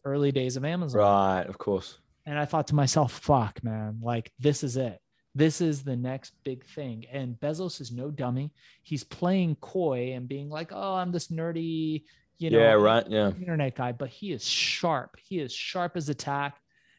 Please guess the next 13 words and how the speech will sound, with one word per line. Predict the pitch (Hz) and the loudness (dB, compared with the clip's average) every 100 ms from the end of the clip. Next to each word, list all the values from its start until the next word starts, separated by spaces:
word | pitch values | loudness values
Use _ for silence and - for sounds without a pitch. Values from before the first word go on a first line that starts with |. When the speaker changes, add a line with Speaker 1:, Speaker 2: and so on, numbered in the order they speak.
| _ | _
Speaker 1:
and | 147 127 123 127 | 0 0 0 2
ready | 151 160 143 | 4 4 2
to | 120 | -2
pounce. | - - 165 135 113 127 - - _ _ - | -2 -2 0 -2 -6 -10 -14 -16 _ _ 0
"This | 175 180 | 2 2
is | 196 | 2
Speaker 2:
Yeah. | 151 | 2
Speaker 1:
the | 147 | 2
train | - 151 139 | 2 2 2
I'm | 131 | 2
gonna | 123 | 0
get | 117 160 | 2 0
on." | 151 107 | 0 -4